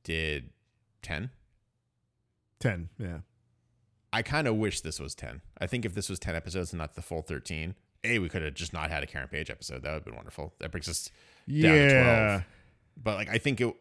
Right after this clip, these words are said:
Speaker 2: I felt, I felt like that, that was, like, a weird anime filler
Speaker 1: <laughs> Yeah,
Speaker 2: episode,
Speaker 1: it
Speaker 2: and I was
Speaker 1: totally
Speaker 2: just like,
Speaker 1: was.
Speaker 2: "What?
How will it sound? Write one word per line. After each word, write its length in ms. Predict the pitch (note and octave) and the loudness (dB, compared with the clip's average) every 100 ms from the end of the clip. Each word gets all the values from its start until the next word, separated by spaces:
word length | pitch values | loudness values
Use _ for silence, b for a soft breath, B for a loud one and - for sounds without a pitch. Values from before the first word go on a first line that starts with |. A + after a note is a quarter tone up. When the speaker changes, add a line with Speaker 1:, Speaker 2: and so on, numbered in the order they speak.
| _ _ | _ _
Speaker 2:
I 40 | B2 | 6
felt, 180 | A#3 - | 8 8
I 40 | D#3+ | 8
felt 140 | A#3+ A3+ | 8 6
like 100 | F3 | 6
that, 160 | E3+ E3 | 8 10
that 60 | |
was, 100 | E3 | 8
like, 120 | E3+ | 8
a 40 | B2+ | 6
weird 260 | B2 C#3 - | 6 4 4
anime 320 | B2 C#3 C#3 | 4 6 6
filler 240 | - D#3 D3+ | 8 10 12
Speaker 1:
<laughs> 40 | |
Yeah, 20 | |
Speaker 2:
episode, 380 | - D#3 D#3+ D#3+ D#3 | 12 8 6 8 8
Speaker 1:
it 60 | |
Speaker 2:
and 0 | |
I 40 | C#3+ | 8
was 80 | C3 | 8
Speaker 1:
totally 100 | B2+ | 8
Speaker 2:
just 80 | |
like, 100 | A#2+ | 6
Speaker 1:
was. 100 | A#2+ | 6
Speaker 2:
"What? 220 | B2+ D#3+ | 6 2